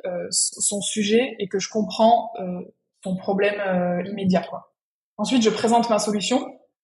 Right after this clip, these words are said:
Pour cela, j'imagine bien une prise de parole sur LinkedIn. Cela vous permettra de vous rapprocher de votre cible afin de récolter des feedbacks et, euh, de construire votre solution en public. Ainsi, vous rassemblerez une audience avant même le lancement de votre application,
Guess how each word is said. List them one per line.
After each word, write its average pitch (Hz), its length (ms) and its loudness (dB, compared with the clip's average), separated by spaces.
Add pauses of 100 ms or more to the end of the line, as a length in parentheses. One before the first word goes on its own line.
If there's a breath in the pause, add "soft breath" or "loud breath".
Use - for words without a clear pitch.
(160)
Pour 226 160 -2
cela, 233 240 6
j'imagine 202 420 0
bien 233 140 4
une 233 80 6
prise 208 220 -2
de 196 80 0
parole 190 240 0
sur 180 160 -4
LinkedIn. 208 480 0 (180)
Cela 214 320 2
vous 208 160 -2
permettra 202 540 0
de 214 440 2 (360 loud breath)
vous 208 80 0
rapprocher 208 360 4
de 196 60 0
votre 190 260 -2
cible 208 280 -2
afin 190 180 0
de 185 80 -4
récolter 190 340 -4
des 185 100 -2
feedbacks 208 600 2 (640)
et, 240 400 4
euh, 190 180 8
de 190 100 4
construire 214 460 0
votre 202 220 0
solution 202 400 0
en 226 100 6
public. 208 480 -4 (260)
Ainsi, 226 400 -2
vous 220 120 0
rassemblerez 196 460 2
une 202 80 -2
audience 196 280 -2
avant 185 240 0
même 226 160 6
le 214 80 4
lancement 202 320 -6
de 196 80 -4
votre 185 180 -6
application, 190 600 -4